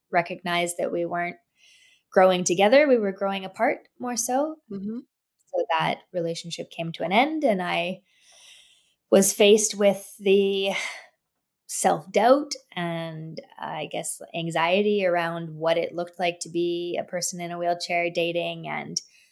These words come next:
Speaker 1: what other people would think about it. Um, and yeah, just a little bit of a journey in self-love as well, I think,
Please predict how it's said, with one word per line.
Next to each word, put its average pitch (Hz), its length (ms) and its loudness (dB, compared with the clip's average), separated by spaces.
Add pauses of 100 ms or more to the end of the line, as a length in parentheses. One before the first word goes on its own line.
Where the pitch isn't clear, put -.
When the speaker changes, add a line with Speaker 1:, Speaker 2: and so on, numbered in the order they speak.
(160)
Speaker 1:
what 180 220 6
other 196 180 6
people 196 320 -2
would 185 160 -2
think 190 220 -8
about 180 280 2
it. 170 280 0 (180)
Um, 156 500 -10 (540)
and 247 100 0
yeah, 311 140 6
just 170 240 -4
a 170 60 -8
little 170 180 -4
bit 165 140 -2
of 151 80 -2
a 156 80 -8
journey 160 400 -6
in 151 120 -10
self-love 160 800 0 (120)
as 156 160 -4
well, 170 220 2
I 151 140 0
think, 156 340 -12